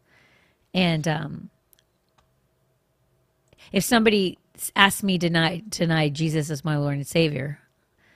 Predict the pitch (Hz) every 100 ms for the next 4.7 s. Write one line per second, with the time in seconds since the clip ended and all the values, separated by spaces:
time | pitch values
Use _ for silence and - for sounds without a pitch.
0 | _ _ _ - 175 165 151 147 143 -
1 | 143 151 151 - 156 156 139 - - _
2 | _ _ _ _ _ - 175 220 214 202
3 | 180 - - - 175 170 165 156 - 156
4 | 156 160 165 156 147 147